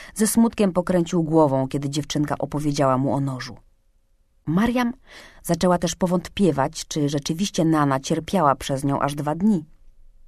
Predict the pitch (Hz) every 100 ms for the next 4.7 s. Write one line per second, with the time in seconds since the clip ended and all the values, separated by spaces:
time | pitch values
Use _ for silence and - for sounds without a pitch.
0 | - _ _ _ _ _ - 180 190 226
1 | 220 226 220 190 160 151 147 - _ _
2 | - 180 - 180 165 160 156 - 143 135
3 | 135 143 147 147 202 226 170 110 - 139
4 | 127 113 120 135 127 120 101